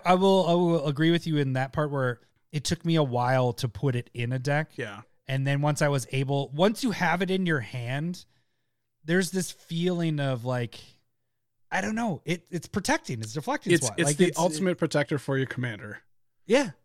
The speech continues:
Speaker 1: And, and so it, you get this, like, "Oh, I got this," even though I'm all tapped out, I look like, you know,
Speaker 2: Yeah.
Speaker 1: whatever.
Speaker 2: No, it,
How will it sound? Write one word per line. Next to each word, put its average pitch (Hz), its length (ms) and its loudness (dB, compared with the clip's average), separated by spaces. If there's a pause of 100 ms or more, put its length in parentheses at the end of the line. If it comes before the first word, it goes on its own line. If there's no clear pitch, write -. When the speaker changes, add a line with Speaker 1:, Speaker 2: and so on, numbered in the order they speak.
(140)
Speaker 1:
And, 202 140 4
and 196 160 2
so 208 160 2
it, 180 180 0
you 180 140 -2
get 208 220 -2
this, 214 180 -4
like, 160 300 2
"Oh, 160 220 -2
I 131 140 2
got 151 300 -2
this," 120 240 -2
even 151 180 -2
though 170 100 0
I'm 165 140 0
all 170 120 2
tapped 156 280 -4
out, 180 200 0
I 147 80 -2
look 160 240 -2
like, 143 160 -2 (100)
you 135 140 -6
know, 107 180 -6
Speaker 2:
Yeah. 120 60 -10
Speaker 1:
whatever. 143 500 -4 (140)
Speaker 2:
No, 123 200 -4
it, 143 120 -8